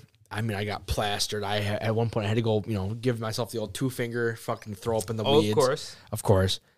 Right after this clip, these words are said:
Speaker 1: That w-, I mean, it was a great time. But, and then, but the thing is,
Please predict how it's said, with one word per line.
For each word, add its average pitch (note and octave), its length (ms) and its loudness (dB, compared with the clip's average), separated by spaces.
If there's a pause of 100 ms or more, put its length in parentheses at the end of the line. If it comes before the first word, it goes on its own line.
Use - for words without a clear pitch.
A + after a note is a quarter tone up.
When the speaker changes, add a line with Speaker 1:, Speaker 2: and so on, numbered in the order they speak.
(420)
Speaker 1:
That G2 80 -6
w-, G#2 240 -2
I G#2+ 60 0
mean, G#2+ 120 4
it G#2 40 2
was G#2+ 120 4
a - 40 -4
great A#2 200 6
time. G3 260 6 (580)
But, A2 400 6
and A#2+ 180 8
then, C#3 260 10
but A#2 140 10
the G#2+ 60 0
thing C#3 200 8
is, D#3+ 320 10